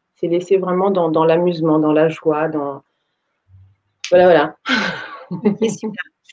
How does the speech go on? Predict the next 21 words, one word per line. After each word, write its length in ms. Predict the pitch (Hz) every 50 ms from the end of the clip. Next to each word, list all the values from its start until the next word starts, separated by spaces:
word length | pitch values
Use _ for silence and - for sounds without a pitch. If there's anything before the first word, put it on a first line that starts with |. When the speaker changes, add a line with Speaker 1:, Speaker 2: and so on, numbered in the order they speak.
| - - -
Speaker 2:
Alors, 180 | 214 214 220 226
je 60 | 226
vais 100 | 254 247
vous 100 | 220 240
lire 320 | 247 240 285 302 320 - -
cet 220 | - - 202 202
atelier 380 | 214 208 214 208 202 196 190 185
deux. 240 | 175 214 269 339 - _ _ _ _ _ - - - - -
Avez-vous 400 | - 233 247 226 262 240 302 320
des 240 | 247 220 208 180 196
oracles ? 380 | 220 214 214 220 285 - - - _ -
Les 160 | 202 185 180
jeux 180 | 180 196 247 294
divinatoires 640 | 262 269 247 233 220 214 202 196 - - 247 277 269 240
nous 100 | 220 190
racontent 340 | 190 208 208 - 233 226
toujours 380 | 214 - 254 240 - 277 - - -
une 180 | 254 269 269 254
ou 60 | 214
plusieurs 360 | - - 208 190 190 196 190
histoires, 420 | 196 202 - - - 185 165 165